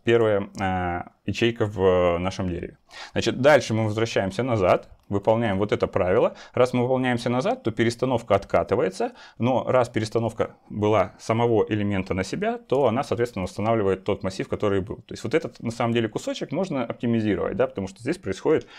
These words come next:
одно и то же, то есть массив, по сути, не меняется. Дальше мы увеличиваем, а, точнее, уменьшаем j,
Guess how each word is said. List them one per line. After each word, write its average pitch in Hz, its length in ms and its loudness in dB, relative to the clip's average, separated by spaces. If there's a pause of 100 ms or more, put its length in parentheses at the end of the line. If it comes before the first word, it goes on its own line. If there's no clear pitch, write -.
(160)
одно 135 460 0
и 131 80 -4
то 113 160 2
же, 90 80 -2
то - 60 -10
есть - 120 -12
массив, 156 420 -4
по - 100 -12
сути, 117 240 -4
не 98 120 -4
меняется. 90 480 -8 (440)
Дальше 160 540 0
мы 143 160 4
увеличиваем, 117 800 0
а, 95 320 0
точнее, 107 220 -2
уменьшаем 101 560 -2
j, 101 460 0